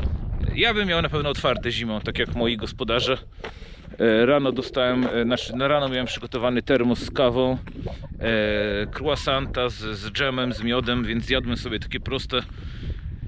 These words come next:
proste śniadanie, posiliłem się i teraz ruszam. Z tego, co wiem, przede mną kolejny odcinek takiej trochę pustyni, czyli płaskiego terenu, bez żadnych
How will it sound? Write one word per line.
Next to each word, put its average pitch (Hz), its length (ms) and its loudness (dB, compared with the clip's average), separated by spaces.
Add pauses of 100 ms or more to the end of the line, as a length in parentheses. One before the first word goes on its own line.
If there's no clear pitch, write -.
(500)
proste 170 360 2
śniadanie, 151 580 2
posiliłem 143 560 2
się 151 200 2
i 135 80 4
teraz 156 340 4
ruszam. 170 440 2 (340)
Z - 80 -2
tego, 202 240 4
co 185 160 -2
wiem, 185 160 2
przede 175 300 2
mną 170 180 4
kolejny 165 460 4
odcinek 151 580 2 (760)
takiej 160 220 4
trochę 160 200 4
pustyni, 175 580 4
czyli 139 320 0
płaskiego 170 680 4
terenu, 156 560 6
bez 147 280 4
żadnych 143 560 2